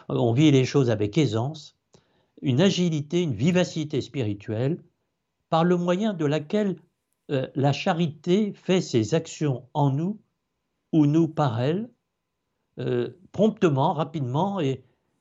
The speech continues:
et, et avec application, affectionnément, dit le, le vieux français. Bon. Euh, autrement dit, François de Sales est en train de nous dire que la vraie vie chrétienne,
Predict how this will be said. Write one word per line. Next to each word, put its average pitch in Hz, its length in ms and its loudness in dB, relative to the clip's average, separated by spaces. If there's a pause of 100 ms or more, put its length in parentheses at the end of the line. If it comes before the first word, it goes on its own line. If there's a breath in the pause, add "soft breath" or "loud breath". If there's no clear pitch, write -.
et, 151 420 -4
et 165 80 2
avec 202 220 2
application, 156 640 -4
affectionnément, 151 840 -2
dit 123 220 -6
le, 117 220 -4
le 113 160 -2
vieux 113 200 0
français. - 480 -14 (380)
Bon. - 180 -4 (1000 loud breath)
Euh, 123 500 4
autrement 165 440 2
dit, 196 300 2
François 156 380 -2
de 156 40 -8
Sales 156 200 -2
est 110 140 -2
en 117 100 -6
train 107 180 -6
de 110 60 -4
nous 143 100 -2
dire 208 300 -2
que 165 80 -4
la 135 180 4
vraie 160 180 4
vie 165 120 -2
chrétienne, 147 460 0